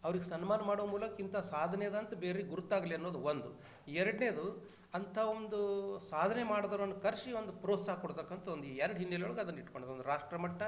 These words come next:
ಒಂದು ಪದ್ಮಶ್ರೀ ಪುರಸ್ಕೃತರು, ಒಂದು ಕಲ್ಯಾಣ ಕರ್ನಾಟಕ ಮಟ್ಟ, ಒಂದು ಯುವಕರ, ಆ, ದಲ್ಲಿ ಜೊತೆಗೊಂದು ಸ-, ಅವ್ರ ಸಂಸ್ಥೆ ಲೆವೆಲ್‌ದಲ್ಲಿ ಈ ರೀತಿ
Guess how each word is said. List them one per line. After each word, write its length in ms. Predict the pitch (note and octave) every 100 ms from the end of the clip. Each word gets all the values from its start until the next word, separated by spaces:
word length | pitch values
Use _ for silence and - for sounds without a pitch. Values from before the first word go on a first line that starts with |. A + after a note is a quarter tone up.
| A3+ - - - -
ಒಂದು 140 | C#3+
ಪದ್ಮಶ್ರೀ 540 | C#3 C#3 C#3+ E3 F3 E3+
ಪುರಸ್ಕೃತರು, 1000 | E3 E3 - F3 F3 G#3+ A#3 - - -
ಒಂದು 180 | D3 C#3+
ಕಲ್ಯಾಣ 360 | C#3 C3+ D#3 E3+
ಕರ್ನಾಟಕ 460 | E3+ E3 E3+ E3+
ಮಟ್ಟ, 240 | E3 D#3+ G#3 A3 - - - -
ಒಂದು 240 | E3+ D#3+ D3+ D3 C#3+ D3 F3
ಯುವಕರ, 420 | D3 E3+ F3 F#3+ F#3 F#3 F3 F3 - -
ಆ, 680 | F#3 E3+ E3 E3+ F3 E3+ F3
ದಲ್ಲಿ 320 | F3 F3 B3
ಜೊತೆಗೊಂದು 680 | C4+ F3+ A3 B3 B3+ B3 A3
ಸ-, 120 | -
ಅವ್ರ 180 | - F#3
ಸಂಸ್ಥೆ 380 | F#3 D#3+ - A#2+
ಲೆವೆಲ್‌ದಲ್ಲಿ 1200 | A2+ G2 - - - - - - - - F3+
ಈ 20 | F3
ರೀತಿ 340 | F3 F3